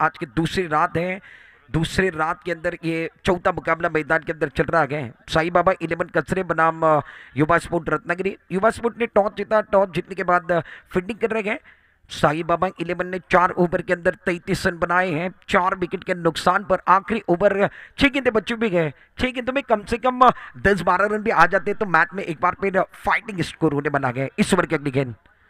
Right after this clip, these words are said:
खराब है, खराब है। पहली गेंद ऑफ स्टंप से ज्यादा बाहर जा रहे हैं, लाइन से भटक रहे, लाइन से भटकोगे तो पड़ेंगे फटके।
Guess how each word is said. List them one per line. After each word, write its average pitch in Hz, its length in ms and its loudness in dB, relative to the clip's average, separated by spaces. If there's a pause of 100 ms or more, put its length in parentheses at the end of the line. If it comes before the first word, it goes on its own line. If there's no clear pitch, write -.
(400)
खराब 156 280 4
है, 151 60 2
खराब 160 320 4
है। 160 60 4
पहली 160 280 -2
गेंद 165 140 -6
ऑफ 156 140 4
स्टंप 170 160 -6
से 170 100 -6
ज्यादा 165 260 0
बाहर 160 200 2
जा 160 120 2
रहे 160 140 0
हैं, 139 300 -4 (420)
लाइन 160 300 2
से 175 140 -2
भटक 160 240 -4
रहे, 151 140 -2
लाइन 165 260 2
से 190 120 -2
भटकोगे 180 460 -2
तो - 160 -4
पड़ेंगे 165 360 -2
फटके। 156 560 -4